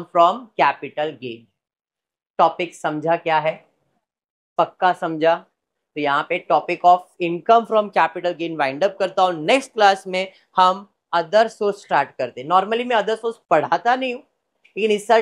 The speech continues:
टाइम है तो इसके लिए other source, because जब टोटल इनकम लेंगे ना अपन, तो टोटल इनकम में indirectly टोटल other source हो ही जाता है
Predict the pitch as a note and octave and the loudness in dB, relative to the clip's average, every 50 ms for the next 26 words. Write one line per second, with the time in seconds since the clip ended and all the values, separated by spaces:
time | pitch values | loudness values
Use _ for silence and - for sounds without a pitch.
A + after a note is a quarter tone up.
0 | A3 A3+ G3+ F#3 F#3+ G3+ G#3+ G3+ F#3+ G#3 G#3 G3 G3+ F#3+ - G#3 G3+ G#3 F#3 E3+ | 2 0 0 0 -2 -4 -4 -2 -4 -4 -4 -6 -10 -12 -8 -6 -2 -2 0 0
1 | D#3+ F3 F#3 F3+ - F3 D#3+ D3+ E3+ F#3 F3+ - A#3+ B3 - _ _ _ _ _ | 0 -2 -2 -2 -4 -6 -6 -4 -6 0 4 4 4 4 0 _ _ _ _ _
2 | _ _ _ _ _ _ _ _ - A3 A#3+ A#3 - B3 A3+ A3+ A#3 D4 D4+ D4 | _ _ _ _ _ _ _ _ 2 2 2 2 4 4 4 6 6 4 4 4
3 | C#4+ C#4 C4+ C#4+ C#4 C4+ C4 B3+ B3+ B3 A#3 G#3 F#3+ - E3 E3 E3 - _ _ | 0 -2 -2 -2 0 0 -2 -2 -2 0 0 0 0 2 0 -2 -4 -4 _ _
4 | _ - A#3 A3+ A#3 A#3 A#3 A#3 C4 B3+ B3+ B3+ A#3+ C4 C4 C4 C#4 C4+ - C4 | _ -4 -4 0 2 0 2 4 2 2 2 2 0 -2 0 0 -2 0 0 0
5 | C4+ C#4+ C#4+ C#4 C4+ C4+ C4+ C4+ C4+ C4 C4+ C#4 C4+ C4+ C4 B3 A#3+ B3+ B3+ B3 | 0 0 2 2 4 6 6 6 4 4 0 -6 -2 0 0 2 2 2 2 4
6 | B3 A#3 A3 G#3 G3 G#3 G3 A#3+ B3 B3 B3 B3 B3+ B3 - G#3+ G3+ G3 G3 F3+ | 4 6 6 4 4 4 4 2 0 2 0 0 0 2 2 2 2 2 4 2
7 | D#3+ C#3+ - A#2+ - - | 0 0 0 -6 -14 -20